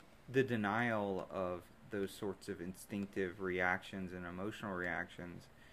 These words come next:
with a lot of this, this rationalism and the new atheist type movements,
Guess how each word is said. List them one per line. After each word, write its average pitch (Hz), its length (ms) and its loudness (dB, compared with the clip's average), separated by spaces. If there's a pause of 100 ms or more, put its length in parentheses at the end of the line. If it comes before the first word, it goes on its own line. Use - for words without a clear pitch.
(220)
with 117 120 2
a 117 60 6
lot 101 220 8
of 92 200 2
this, 95 380 -2
this - 320 -4
rationalism 95 800 2
and 87 100 -8
the 87 60 -8
new 92 200 -4
atheist 92 540 -4 (160)
type 98 160 -4 (100)
movements, 101 500 -6